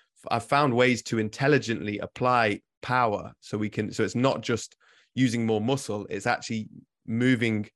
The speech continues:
with certain sequencing, with balance, with the head over foot, with every step that we take. And so that we're never out of balance when we, when we run, and that it allows us to take off with more power, because, uh, there's an equation, I don't know if you want to get into it, but power,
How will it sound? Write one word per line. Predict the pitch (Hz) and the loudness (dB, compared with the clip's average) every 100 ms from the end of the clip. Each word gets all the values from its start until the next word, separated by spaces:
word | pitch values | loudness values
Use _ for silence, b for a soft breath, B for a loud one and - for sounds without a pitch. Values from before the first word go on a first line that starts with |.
| _ _ _ - | _ _ _ -8
with | 110 | 0
certain | 139 113 | 2 2
sequencing, | 107 - 135 117 95 117 | 0 -2 -2 -4 -6 -6
with | 104 | -4
balance, | 110 113 98 104 | 0 0 -2 -8
with | |
the | 107 | -10
head | 113 120 | -4 0
over | 120 107 | 0 0
foot, | 104 120 - | -4 -6 -6
with | 107 | -6
every | 101 | -6
step | 104 - 104 | -6 -4 -2
that | 92 | -2
we | 95 | -6
take. | - 107 104 - _ b b b _ | -4 -2 -2 -6 _ b b b _
And | - 104 | -4 -4
so | - | 0
that | 107 107 - _ _ - | 2 2 0 _ _ -4
we're | 107 | 0
never | 107 131 120 | 4 4 4
out | 120 110 | 2 2
of | 101 | 0
balance | 110 107 107 - - | -2 -2 -6 -10 -10
when | 107 | -8
we, | 104 - | -6 -4
when | 104 | -4
we | 101 | -4
run, | 101 117 110 107 - | 0 2 2 0 -6
and | 110 113 | -2 2
that | 113 | 4
it | 113 - | 2 2
allows | 107 113 127 113 | 0 2 0 -2
us | 104 | -8
to | - 104 - | -8 -12 -8
take | - 113 110 | -2 -2 0
off | 117 113 | -2 -2
with | 107 110 | -4 -6
more | 110 107 | -2 -4
power, | - 117 113 101 | -4 -4 -4 -4
because, | 90 104 98 _ b b b b _ _ - | -8 -12 -14 _ b b b b _ _ -8
uh, | 98 | -2
there's | 107 101 | 0 0
an | |
equation, | 101 - 131 123 104 | -2 2 4 4 0
I | 104 | -2
don't | 101 | -2
know | 101 | -4
if | 98 | -6
you | |
want | 104 | -6
to | |
get | 107 113 | -4 -2
into | 117 | -2
it, | 104 | -4
but | - | -6
power, | - 113 104 | -2 0 2